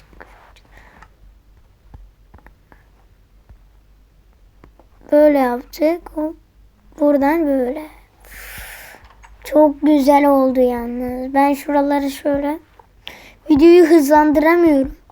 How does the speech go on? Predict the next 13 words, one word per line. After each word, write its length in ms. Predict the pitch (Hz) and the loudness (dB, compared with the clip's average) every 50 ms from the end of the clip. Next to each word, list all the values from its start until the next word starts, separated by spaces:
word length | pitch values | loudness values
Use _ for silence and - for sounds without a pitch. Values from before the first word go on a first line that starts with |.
| _ _ _ _ _ _ - - _ - - - - - _ _ _ _ - | _ _ _ _ _ _ -20 -20 _ -16 -16 -16 -16 -20 _ _ _ _ -2
Tamam, 260 | 311 311 294 240 226 | 0 0 0 0 -4
bu 60 | 262 | -6
kadar 340 | 262 - 294 269 262 247 240 | -2 -2 0 0 0 -2 -2
yeter 380 | 247 240 240 233 - - 254 | -4 -6 -8 -8 -8 -10 -10
ya. 100 | - - - - _ _ _ _ _ _ _ _ _ _ _ _ _ _ _ _ _ - - _ - - - _ _ _ _ _ _ _ _ _ _ _ - _ _ _ | -12 -14 -20 -20 _ _ _ _ _ _ _ _ _ _ _ _ _ _ _ _ _ -20 -20 _ -20 -20 -20 _ _ _ _ _ _ _ _ _ _ _ -20 _ _ _
Şu 440 | - - - - - 349 359 370 | -20 -20 -10 -4 0 2 4 4
yeri 380 | 392 370 349 349 359 339 381 320 | 4 4 4 4 2 2 0 0
de 160 | 381 370 320 | 0 0 0
döşedikten 680 | 359 359 339 - - 349 311 359 330 - - 370 381 370 | 0 -2 -2 -2 -2 -4 -4 -4 -6 -6 -6 -4 -4 -4
sonra 380 | 339 - 381 359 359 370 359 | -6 -6 -6 -6 -4 -4 -2
videoyu 480 | 339 339 339 339 - 349 349 349 349 339 | -2 -2 -2 -2 -2 -2 -2 -2 -2 -4
bitireceğim 560 | 339 302 - 339 311 285 311 330 339 381 381 | -4 -4 -6 -6 -6 -6 -6 -6 -6 -6 -8
çünkü 520 | - - 339 311 311 302 359 359 392 381 | -8 -6 -6 -4 -4 -4 -6 -6 -8 -8